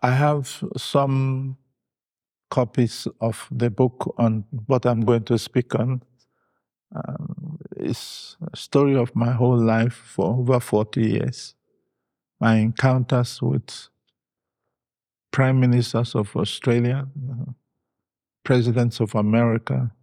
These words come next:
and some ministers in Israel, the mayor of Jerusalem, and more. My encounters in the field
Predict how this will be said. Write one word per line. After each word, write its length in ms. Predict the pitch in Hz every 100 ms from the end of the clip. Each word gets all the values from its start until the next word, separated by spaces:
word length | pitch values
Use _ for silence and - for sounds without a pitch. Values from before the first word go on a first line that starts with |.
| _ _ _ _ _ _ _ _ _ _ _ _ _ 220 -
and 540 | 117 113 113 110 - - _ _ _ _ _ _ _ _
some 360 | - - 131 131
ministers 800 | 127 120 - - 110 104 - - -
in 400 | 113 113 113 113 107 _ _ -
Israel, 640 | 123 - 127 123 113 104 _ _ _ _ _ _ _ _ _
the 120 | 120
mayor 560 | 127 123 120 117 117 107 139 -
of 260 | 117 110 -
Jerusalem, 720 | 120 110 123 - - - 117 - _ _ _ _ _ _ _ _ _ _ _ -
and 200 | 117 110
more. 340 | 113 110 110 - _ _ _ _ _ _ _ _ _ _ _ _ _ _
My 180 | 120 120
encounters 840 | 113 113 139 127 123 - 113 - -
in 200 | 117 120
the 100 | 117
field 560 | - 143 135 101 -